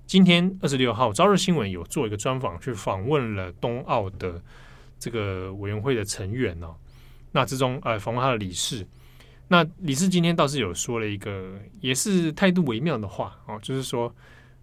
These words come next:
呃，有关于奥运这件事情，如果一定要办，非得要办，就是要办，哦，这句话对他来说觉得有点违和感。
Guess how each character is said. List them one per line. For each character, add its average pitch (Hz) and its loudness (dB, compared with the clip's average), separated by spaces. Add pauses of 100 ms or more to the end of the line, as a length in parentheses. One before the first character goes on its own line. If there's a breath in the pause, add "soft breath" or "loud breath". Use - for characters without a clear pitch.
(120)
呃， 117 -4
有 139 2
关 226 6
于 147 2 (380)
奥 180 6
运 180 4
这 135 -2
件 131 0
事 120 -6
情， 107 -4
如 131 -2
果 131 -2
一 135 -4
定 170 4
要 151 2
办， 107 0 (580)
非 - 2
得 160 2
要 101 -2
办， 110 0
就 190 2
是 127 -6
要 117 0
办， 104 -6 (400)
哦， 98 -10 (420 soft breath)
这 247 2
句 196 4
话 180 4
对 175 2
他 120 -2
来 110 -2
说 101 -8
觉 110 -4
得 113 -2
有 117 -2
点 101 -4
违 107 -2
和 110 -4
感。 - -16